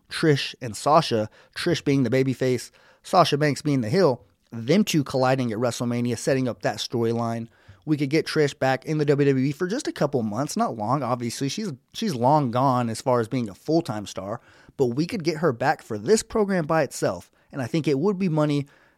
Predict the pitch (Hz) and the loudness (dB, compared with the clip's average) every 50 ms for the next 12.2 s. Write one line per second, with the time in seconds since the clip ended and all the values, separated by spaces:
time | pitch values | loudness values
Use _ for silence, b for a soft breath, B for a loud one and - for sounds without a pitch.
0 | b b 143 135 139 139 151 156 143 139 139 120 - 147 135 120 123 127 127 131 | b b -4 -2 0 2 2 2 2 0 0 0 0 0 0 0 0 0 0 0
1 | 131 127 123 120 117 104 - - 107 - - 165 123 98 - _ _ _ _ _ | -2 -2 -2 -2 -4 -4 -6 -8 -8 -4 -2 -2 -2 -2 -6 _ _ _ _ _
2 | _ _ _ - 151 170 165 - - 240 220 190 175 185 180 170 156 139 156 - | _ _ _ -2 -2 -2 -2 0 2 4 4 4 4 4 2 2 0 0 -4 -10
3 | _ _ _ - 180 175 160 160 151 147 139 127 135 147 - 135 131 139 120 110 | _ _ _ 2 4 4 4 4 2 2 2 0 -2 -4 -6 -4 -2 -2 -2 0
4 | 113 131 147 143 143 - 143 127 113 107 101 - b b b b b - - - | 2 2 0 0 0 0 0 0 0 -2 -6 -10 b b b b b -4 -4 -2
5 | - - 139 139 131 - 143 131 135 123 113 92 - - - _ - 156 139 123 | 0 2 2 2 2 0 -2 -2 -2 -4 -4 -6 -12 -16 -14 _ -4 -4 -2 -2
6 | 110 110 107 123 170 202 214 208 208 208 208 196 202 208 214 - b b b b | -2 -2 -2 0 2 2 4 4 4 4 4 6 4 4 2 0 b b b b
7 | b b b _ _ - _ _ - 139 147 147 123 139 143 165 175 - _ - | b b b _ _ -20 _ _ 0 2 2 2 4 4 4 4 2 0 _ -8
8 | - - 160 156 160 165 160 147 - - - - - - 151 151 135 110 - - | -4 -2 0 0 0 0 -2 -4 -6 -10 -14 -8 -2 0 2 2 2 0 -4 -4
9 | 151 151 143 127 123 143 131 - 147 135 139 135 139 139 135 120 139 139 139 120 | 0 0 2 2 2 0 0 0 -2 0 0 0 0 0 0 0 0 0 0 0
10 | 117 110 113 117 139 151 156 147 135 120 131 139 139 135 131 135 131 127 127 127 | 0 0 0 2 2 2 2 0 0 0 0 0 2 2 0 0 0 -2 -2 -2
11 | 117 120 131 131 131 117 120 123 123 120 110 - - 110 117 127 123 - 123 117 | -2 -2 -2 -2 -2 -2 -2 -2 -2 -4 -4 -6 -4 -2 -2 -2 -2 -2 -2 -4
12 | 113 110 - | -4 -4 -8